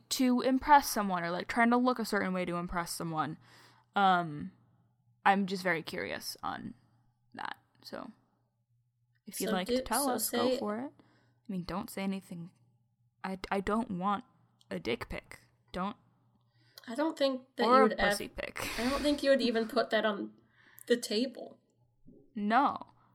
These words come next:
Speaker 1: I'm just saying if, if we're looking at all the things we talked about in this episode, I do not want to see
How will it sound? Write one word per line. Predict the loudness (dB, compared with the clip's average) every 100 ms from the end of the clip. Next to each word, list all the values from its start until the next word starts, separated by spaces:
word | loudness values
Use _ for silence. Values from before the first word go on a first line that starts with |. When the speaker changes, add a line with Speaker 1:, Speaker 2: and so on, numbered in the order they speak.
| _ _ _ 4
Speaker 1:
I'm | 8 8
just | 6 4
saying | 6 8 8
if, | 4 4
if | 0 2
we're | 2
looking | 2 0 -2 0
at |
all | 4 4
the | 2
things | -4 -6
we | -6
talked | -4 -4 -4
about | -8 -8
in | -10
this | -12 -12
episode, | -14 -12 -12 -8
I | -6
do | -2
not | 2 2 2
want | 0 -2
to | -6
see | -4 -4